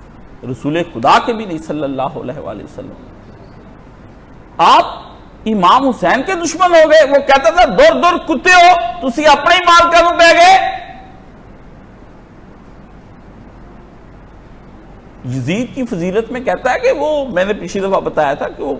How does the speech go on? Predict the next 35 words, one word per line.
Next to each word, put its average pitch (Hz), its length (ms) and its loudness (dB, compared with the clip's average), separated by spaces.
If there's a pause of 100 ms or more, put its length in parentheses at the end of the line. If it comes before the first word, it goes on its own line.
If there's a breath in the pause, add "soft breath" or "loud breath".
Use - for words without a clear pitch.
मुसलमान 190 640 -4
था, 240 40 -4
ये 247 140 -8
फजीलत 170 460 -10
है, - 100 -14 (380)
ये 165 100 0
तो 165 100 -6
सबको - 380 -2
हासिल 180 300 -4
है। - 120 -6 (800)
मैंने 143 200 -2
फिर 151 300 -8
दस 262 220 2
फजीलतें 202 500 -8 (880)
एल-, 180 340 -2
शिया 208 300 0
की 220 140 -4
गिनवाई, 147 460 -6 (520)
बरेलवियों 254 520 0
की 233 120 -8
गिनवाई 180 360 -4
कि 269 160 -12
इस - 120 -8
तरह 269 160 2
तो 254 80 -4
वो 285 120 0
भी 359 140 -8
मुसलमान 202 540 -6
है, 190 60 -14 (760)
तुम 262 100 0
क्यों 359 220 -6
लड़ते 330 280 2
हो 285 100 2
फिर 302 100 0
उनसे? 226 420 -4